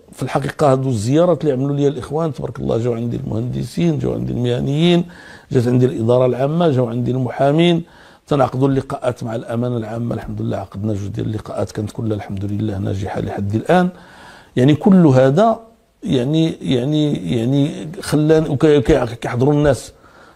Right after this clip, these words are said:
بكثافة، كيحضروا باستمرار، كيتكلموا، كيقول اللي بغى يقول شي حاجة تيقولها، كل واحد شنو تيجبد. طبعًا ما كيكونش دايمًا سهل باش نتفاهموا على داك الشيء، ولكن الحمد لله، يعني،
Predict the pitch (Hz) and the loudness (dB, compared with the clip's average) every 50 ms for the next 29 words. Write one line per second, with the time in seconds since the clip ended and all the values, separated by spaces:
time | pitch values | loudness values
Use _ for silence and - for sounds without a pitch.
0 | _ _ 123 131 131 - 156 131 - 156 143 131 190 202 - 175 127 131 135 147 | _ _ 0 0 2 2 2 2 4 2 2 4 2 0 0 -2 -4 -2 0 0
1 | 147 - - - 143 135 151 196 190 - - 185 143 - - - 233 214 196 165 | 0 -2 -2 -4 -2 0 2 0 0 2 2 2 2 0 0 2 4 6 6 6
2 | 156 165 196 214 208 - 151 - - 160 160 151 170 233 208 170 170 160 - - | 4 4 2 0 0 -4 -6 -2 -2 -2 -2 -2 -2 -2 0 0 0 0 -2 -4
3 | 156 131 - - 131 - 131 123 123 127 120 - 123 - - 113 104 101 139 185 | -8 -8 -10 -12 -10 -8 -6 -6 -4 -6 -6 -8 -12 -10 -8 -6 -4 -4 -4 -4
4 | - - - - - - - _ - 196 190 202 240 - 175 170 151 - - - | -6 -10 -20 -20 -20 -20 -20 _ 2 4 6 6 6 4 4 0 -2 -2 -4 -2
5 | 151 143 117 - 135 123 107 95 90 98 143 220 196 160 147 - - - - - | -2 -2 -2 -2 -4 -4 -2 -2 -2 0 2 2 2 0 -4 -8 -16 -20 -20 -20
6 | _ - - - - - - 170 156 151 175 185 185 180 170 - 170 165 160 175 | _ -2 -2 -2 0 2 4 4 4 6 6 6 6 4 4 4 2 0 2 2
7 | 165 131 117 127 156 160 151 156 156 139 - - 160 131 123 135 135 131 123 - | -2 0 2 2 2 2 2 0 -2 -2 -2 0 0 0 0 0 -2 -4 -6 -6
8 | - 123 110 - - 123 101 107 117 107 87 95 113 - 101 101 104 - - - | -8 -10 -10 -8 -6 -6 -6 -4 -6 -8 -10 -10 -12 -10 -10 -10 -12 -14 -12 -8
9 | - 240 226 214 170 165 - - 240 240 220 226 - - - _ _ _ _ _ | -6 -6 -4 -4 -6 -8 -4 -2 -2 -2 -2 -4 -10 -20 -20 _ _ _ _ _
10 | _ - _ _ _ _ _ _ _ _ _ _ _ _ _ _ _ _ _ _ | _ -20 _ _ _ _ _ _ _ _ _ _ _ _ _ _ _ _ _ _
11 | _ - - - 190 180 156 - 135 131 120 113 107 92 87 87 85 98 117 123 | _ -10 -2 4 6 6 6 8 6 6 6 6 4 2 0 -2 -4 -4 -2 0
12 | 127 120 113 104 98 92 - | 2 2 2 2 0 -2 -6